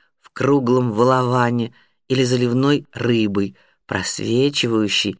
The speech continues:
из-под прозрачного желе, как из-подо льда. Иришке очень хотелось потискать малыша, но под охлаждающим взглядом Норы отдернула руки, только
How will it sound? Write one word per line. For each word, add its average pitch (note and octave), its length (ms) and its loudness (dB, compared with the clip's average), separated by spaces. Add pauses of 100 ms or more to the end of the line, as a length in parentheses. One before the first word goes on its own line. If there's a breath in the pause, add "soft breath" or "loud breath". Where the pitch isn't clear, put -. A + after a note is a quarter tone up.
из-под - 300 -6
прозрачного A2 720 0
желе, G#2+ 480 0 (300 soft breath)
как - 260 -2
из-подо G#2+ 420 -2
льда. G2+ 400 -4 (920)
Иришке C#3 520 0
очень A2 220 -4
хотелось G#2+ 520 -4
потискать B2+ 720 -6
малыша, C#3 640 0 (580 loud breath)
но C#3 300 0
под F#3+ 180 0
охлаждающим E3 1000 0
взглядом A#2 680 0
Норы F#3+ 420 0 (260 loud breath)
отдернула G#2 800 -2
руки, E3+ 480 -2 (360 soft breath)
только A#3+ 340 0